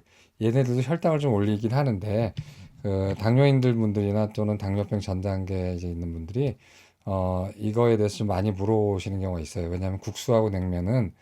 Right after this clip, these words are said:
어, 먹을 때 이렇게 배가 많이 부르진 않잖아요. 그러니까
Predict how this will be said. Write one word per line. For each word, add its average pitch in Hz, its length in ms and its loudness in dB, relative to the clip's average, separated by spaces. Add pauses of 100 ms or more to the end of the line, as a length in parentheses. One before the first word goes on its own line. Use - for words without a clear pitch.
(500)
어, 95 420 0 (440)
먹을 113 340 2
때 143 80 4
이렇게 117 160 0
배가 117 240 4
많이 107 300 4 (200)
부르진 117 320 0
않잖아요. 98 520 0
그러니까 90 400 -2